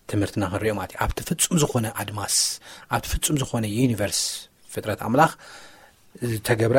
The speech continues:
ዓመፅ ኢና ክንሪኦ ማለት እዩ። እሞ ኣብዚ ሓሳብ እዚ ምናልባት ብዙሓት ሰባት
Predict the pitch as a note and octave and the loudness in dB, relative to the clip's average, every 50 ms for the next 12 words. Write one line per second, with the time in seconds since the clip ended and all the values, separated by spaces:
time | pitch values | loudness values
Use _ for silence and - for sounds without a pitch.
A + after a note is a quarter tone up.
0 | C3 - - - B2+ C3+ B2 A2 - - - - _ - - - - G#2 G2+ F#2+ | 4 2 2 4 4 4 4 4 0 -4 -8 -12 _ -20 -20 -16 -12 -12 -12 -10
1 | F#2+ G2 G2 F#2+ F#2 - G#2 G2+ - F#2+ F#2+ F#2 G2 F#2+ - A#2 B2 D#3+ F#3 - | -10 -8 -8 -8 -8 -10 -8 -8 -8 -8 -8 -8 -10 -8 -2 2 2 2 2 0
2 | - - - - - - - - - - - - - - A2 A2 G#2+ - B2+ B2+ | -6 -16 -18 -18 -18 -18 -20 -20 -20 -20 -20 -6 0 2 2 4 4 6 6 6
3 | A#2 A2+ A2 C3+ C#3 - - C#3+ C3 - C#3 B2+ A#2+ B2 C3+ C3 A#2+ A#2+ A#2+ A#2 | 6 4 4 4 4 6 4 4 6 6 6 4 6 4 4 4 6 6 6 8
4 | A#2+ A#2+ A#2+ - - - - - A#2 G#2+ G#2+ G#2+ G#2 G2+ G2 F#2+ F#2+ F#2+ F#2 F2 | 8 8 8 6 4 -2 -4 -2 -2 0 0 0 0 -2 -2 -2 -4 -4 -6 -8
5 | - - - A2+ A2 G#2 G2 G#2 G#2+ A2 G#2+ B2+ A#2 - - A#2 A2+ A#2+ A#2 - | -10 -16 -20 -18 -18 -14 -10 -6 -2 2 2 2 2 2 4 4 6 4 4 2